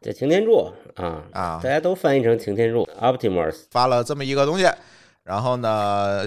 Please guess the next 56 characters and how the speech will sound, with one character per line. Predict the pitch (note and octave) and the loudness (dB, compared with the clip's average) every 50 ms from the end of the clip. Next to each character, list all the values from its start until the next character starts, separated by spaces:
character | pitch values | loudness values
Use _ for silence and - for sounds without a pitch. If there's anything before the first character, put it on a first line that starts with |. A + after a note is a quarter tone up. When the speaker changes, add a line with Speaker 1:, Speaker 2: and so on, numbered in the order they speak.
| - - | -8 -8
Speaker 2:
算 | - - - E4 C#4+ | -6 0 0 2 2
是 | B3+ | 2
一 | D#3 | 0
个 | E3+ F#3 | 0 0
原 | D3 B2+ A#2+ F3 | 2 0 0 0
型 | A#3 - A#2+ A2 | -2 -2 -4 0
吧。 | C#3 F3+ F3 - | 0 0 0 0
我 | G2+ F2+ | -4 -6
觉 | C3 - F#2+ G#2+ | -6 -4 -2 0
得 | C3 C#3 | 0 0
那 | C#3 D#3+ | 0 0
个 | D3+ C3 | -4 -4
东 | B2+ C#3+ D#3 | -4 -4 -2
西 | C#3+ A#2+ | -2 -4
出 | G#2+ - - - D#3 | -4 -6 -8 -2 0
来 | C3+ B2+ | 0 2
之 | B2+ C3+ | 2 0
后 | D3+ C3 | -4 -4
看 | - - - G#3 - | -6 -2 -4 -2 -2
着 | A2 | -2
还 | F#2 G2+ G#2+ | -2 0 0
是 | B2 A#2+ A2+ | 0 -2 -4
比 | G2 - | -6 -4
较 | - A#2+ G2+ | -2 -2 -2
粗 | F2 - C3+ | -2 -6 -4
糙 | - C#3+ D#3 E3+ | 0 2 2 2
的， | D3 G#2 | 2 2
但 | - D3 | 0 0
是 | C#3+ C#3+ | 0 0
这 | E3 | 0
也 | D#3+ D#3+ G#3 | 2 2 2
符 | G#3+ - C#3 A#2 | 0 0 -6 -4
合 | A2 D3+ E3+ | 0 0 0
特 | E3 - F#3+ | 0 0 -2
斯 | - F#3+ | 0 2
拉 | F#3 F#3+ G3 G3 - - - - - - _ | 4 4 4 4 2 -6 -18 -20 -20 -20 _
一 | C3+ D3 | -4 0
贯 | F3 A3 G3+ | 4 4 4
的 | E3 D#3 | 4 4
风 | C#3 F3+ G#3+ A#3 | 0 -2 -2 2
格， | E3+ B2 F#2+ E2+ | 2 2 2 2
我 | F2 G2 G#2 | 0 0 -2
先 | B2+ D3+ | 2 4
把 | C#3+ B2 | 4 4
这 | C#3 | 4
个 | C3 C3+ | 2 2
东 | C3+ D#3 D#3+ | 2 2 2
西 | D3+ | 0
推 | C3+ - - - | 0 0 -2 0
出 | E3+ E3 | 2 2
来， | C3 A#2+ | 2 2
你 | A#2+ A#2 | 0 -2
们 | A#2 A#2 | -4 -4
先 | D3+ | -2
看 | F3+ - C4+ A#3 | 2 2 2 2
着， | - | 2